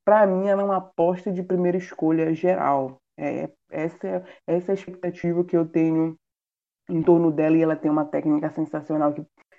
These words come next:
vai levar ela a, a, a novos ares, a grandes áreas. Então, eu gosto muito desse time de South Carolina, sabe? Se a Boston jogar bem,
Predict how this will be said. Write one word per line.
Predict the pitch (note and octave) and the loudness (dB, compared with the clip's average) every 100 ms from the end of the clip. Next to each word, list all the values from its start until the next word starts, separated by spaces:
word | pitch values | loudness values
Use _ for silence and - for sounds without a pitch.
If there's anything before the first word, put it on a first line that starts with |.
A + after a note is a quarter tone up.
| - | -14
vai | D3+ D#3 E3+ | -4 -2 0
levar | E3 D3 D3+ | 0 0 0
ela | D3+ D#3 D#3+ - _ _ _ _ - | 0 0 -4 -10 _ _ _ _ -8
a, | D3+ | -4
a, | C#3+ D3 - - D2+ D2+ - | -2 -2 -4 -4 -6 -8 -8
a | |
novos | D3 D#3 D#3+ D#3+ D3 C#3 | -2 2 4 2 -2 2
ares, | D3+ D#3+ D3 | 4 4 0
a | C#3 | -4
grandes | D#3 D#3+ D3+ C#3 C3+ | 0 0 0 -4 -2
áreas. | C#3+ D3 D3 | -2 -2 -4
Então, | C#3+ D3 C#3+ - - | -2 -4 -4 -6 -2
eu | D#3 | 0
gosto | D#3+ D#3+ D#3+ | 0 -2 -4
muito | D#3 | -2
desse | D3 | -2
time | D3+ D3 | -2 -2
de | |
South | - D3+ - | -4 -8 -4
Carolina, | D3 C#3 C3+ D3 E3 E3+ F3+ - _ _ _ _ - | -4 -4 -4 -2 0 -2 -6 -12 _ _ _ _ -6
sabe? | D3+ D3 D3+ - _ | -2 -2 -4 -8 _
Se | _ E3+ E3+ E3+ | _ -4 -2 -2
a | |
Boston | D#3 D#3 D#3+ D#3+ E3 D#3+ | 0 2 2 2 -2 0
jogar | D#3+ D3 C#3 | -2 -4 -6
bem, | C3 C3+ D#3 E3 D#3+ | -6 0 4 4 2